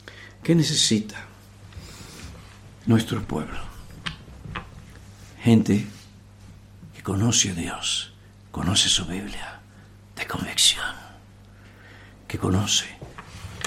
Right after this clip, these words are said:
claramente la función y el lugar de la iglesia local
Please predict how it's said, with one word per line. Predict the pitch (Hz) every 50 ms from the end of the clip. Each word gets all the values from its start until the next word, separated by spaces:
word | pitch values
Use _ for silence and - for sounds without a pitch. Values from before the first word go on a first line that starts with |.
| - - - - - - - - - - - - - - - - - - -
claramente | - - 98 117 127 131 123 113 101 82 - - - - - - - - - - - - - - - - - - - - - - - -
la | - 101 98 92
función | - - - 110 107 101 - - - 120 131 127 113 98 - - - - -
y | 98 98 98
el | 98 95
lugar | 92 92 90 127 110 101 95 - - - - - - - - - - - - - -
de | - 92
la | 101 98 95
iglesia | 95 95 - 98 98 101 98 - - - - - - - - - - - - - - - - - - -
local | 95 98 95 - - - 92 95 - - -